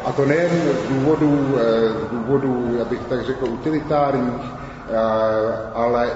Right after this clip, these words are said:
i z důvodu, aby se naplnilo on slogan vzdělání bez hranic, což si myslím, že, eh, má hlubší význam nejen jaksi jako reklam slogan, eh, ne, ne,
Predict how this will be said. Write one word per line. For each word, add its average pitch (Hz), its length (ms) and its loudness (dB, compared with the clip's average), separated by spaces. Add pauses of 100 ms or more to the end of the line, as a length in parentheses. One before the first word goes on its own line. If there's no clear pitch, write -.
i 127 300 0
z 101 140 -8
důvodu, 131 380 2
aby 131 100 4
se 131 140 -4
naplnilo 127 640 0
on 113 440 -2 (120)
slogan 131 360 0
vzdělání 117 460 0
bez 113 140 0
hranic, 117 480 -2
což 113 160 -10
si - 60 -8
myslím, 113 340 -6
že, 117 140 -2 (520)
eh, 107 400 2
má 110 480 0
hlubší 110 680 -6
význam 113 500 -2
nejen 120 340 2
jaksi 120 280 -6
jako 117 220 -4
reklam 117 300 -4
slogan, 110 640 -2
eh, 107 280 -4
ne, 113 240 -2 (580)
ne, 107 260 -6